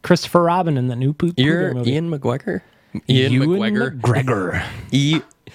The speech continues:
Speaker 2: he was in a caper film that Johnny Depp did. He played a detective,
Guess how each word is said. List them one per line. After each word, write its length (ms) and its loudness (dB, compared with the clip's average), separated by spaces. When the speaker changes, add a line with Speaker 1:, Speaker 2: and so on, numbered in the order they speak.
Speaker 2:
he 180 4
was 260 2
in 460 0
a 80 0
caper 480 0
film 480 0
that 160 -4
Johnny 380 0
Depp 300 0
did. 280 -6
He 140 -20
played 220 2
a 60 -2
detective, 600 -2